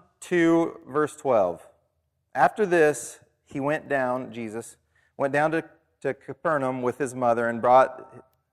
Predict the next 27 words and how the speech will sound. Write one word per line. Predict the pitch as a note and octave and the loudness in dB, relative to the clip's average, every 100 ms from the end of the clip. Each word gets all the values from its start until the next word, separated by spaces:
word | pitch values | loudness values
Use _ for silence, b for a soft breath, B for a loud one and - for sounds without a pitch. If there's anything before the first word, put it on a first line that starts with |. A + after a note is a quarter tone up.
| _ _ | _ _
brought, | A2 A#2+ A#2 - - | -2 4 4 4 -4
and | A#2+ A#2 | -10 -2
brothers | C#3 C3 A2+ | 0 2 0
and | A#2 | -4
his | A2+ G#2 | -10 -10
disciples | G#2+ A2 G2+ G#2+ G2+ | -4 -4 -2 -6 -6
there | G#2+ G#2+ | -4 -6
and | G2+ | -8
stayed | B2 A2 | -10 -10
for | - A2 | -8 -8
a | |
few | - G#2+ | -8 -6
days. | G#2 F#2+ | -6 -6
When | A#2 | -8
it | A2+ | -8
was | A2+ | -6
almost | C3 E3+ F#3+ | -2 -2 -4
time | D#3+ D3 | -4 -6
for | B2+ | -6
the | B2 | -10
Jewish | A2+ D3 E3 - | -6 -6 -6 -2
Passover, | A#2+ A2 A#2 A2+ | -2 -2 -6 -8
Jesus | A2+ D#3+ E3+ - | -6 -8 -8 -10
went | C#3+ B2+ | -8 -8
up | - | -10
to | A#2+ | -12
Jerusalem. | C3 C3+ C3+ F#2+ | -8 -8 -8 -14